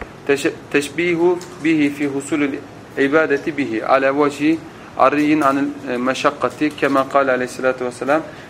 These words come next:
men sâme thelâsete eyyâmen min kulli şehrin kâne kemen sâmed dahra." Peygamber diyor ki, "Kim her aydan üç gün oruç tutarsa bütün seneyi oruçlu geçirmiş gibidir." diyor. Bu hadisi delil getirerek diyor ki İbn-i Kudame el-Hanbeli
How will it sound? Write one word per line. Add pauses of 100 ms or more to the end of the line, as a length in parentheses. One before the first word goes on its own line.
(140)
men
sâme
thelâsete
eyyâmen
min
kulli
şehrin
kâne
kemen
sâmed
dahra." (500)
Peygamber
diyor
ki,
"Kim (680)
her
aydan
üç
gün
oruç
tutarsa (100)
bütün
seneyi
oruçlu
geçirmiş
gibidir."
diyor. (420)
Bu
hadisi
delil
getirerek
diyor
ki
İbn-i
Kudame
el-Hanbeli